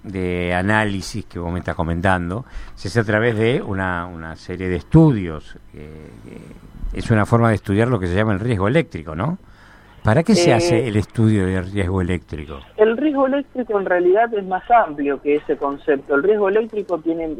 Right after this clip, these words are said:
Speaker 2: tiene que ver, este, con, con estudiar en una, en una instalación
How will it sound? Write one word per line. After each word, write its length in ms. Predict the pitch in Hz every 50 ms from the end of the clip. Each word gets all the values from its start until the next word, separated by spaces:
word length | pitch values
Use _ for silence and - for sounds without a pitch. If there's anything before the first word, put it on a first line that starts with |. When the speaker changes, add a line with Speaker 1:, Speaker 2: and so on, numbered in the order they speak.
| 151 -
Speaker 2:
tiene 220 | 175 170 175 165 -
que 120 | 160 156
ver, 360 | 160 165 170 180 185 196 196 - - - _ _ _ _ _ _ -
este, 840 | 156 147 143 - - 151 151 147 147 143 139 139 139 135 131 - - - - - - -
con, 400 | 165 147 151 151 151 147 135 - -
con 160 | 151 147 143 147
estudiar 600 | - - - 147 147 170 180 196 196 202 - - -
en 240 | 156 151 147 151 151
una, 500 | 160 160 156 151 147 143 143 139 135 - -
en 220 | 143 139 143 147 156
una 300 | 160 165 165 156 151 147
instalación 920 | 143 143 139 - - 135 135 143 - - - 196 185 180 185 202 208